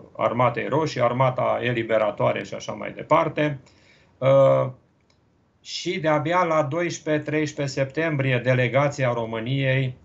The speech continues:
se prezentase la Moscova pentru încheierea Convenției de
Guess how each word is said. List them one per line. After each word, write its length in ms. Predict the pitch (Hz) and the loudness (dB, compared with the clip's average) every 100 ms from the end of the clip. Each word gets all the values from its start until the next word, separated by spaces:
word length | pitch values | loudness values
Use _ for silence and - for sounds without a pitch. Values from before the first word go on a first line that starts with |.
| _ _ _ _ _ _ _ _ | _ _ _ _ _ _ _ _
se 260 | - - 135 | -8 0 0
prezentase 840 | 135 127 127 123 123 147 131 127 | 2 2 2 0 2 0 0 -2
la 180 | 120 113 | -2 -2
Moscova 960 | 113 156 156 - 123 104 104 117 123 - _ _ - | 0 -2 -2 -2 0 2 2 2 -2 -12 _ _ -4
pentru 540 | 127 131 127 127 123 | -2 0 -2 -4 -4
încheierea 840 | 123 110 107 110 123 123 117 117 - - | -6 -6 -2 2 2 2 2 0 -4 -8
Convenției 680 | 113 101 117 113 117 107 | -6 -2 -2 -2 -6 -6
de 300 | 98 107 110 | -4 -4 -4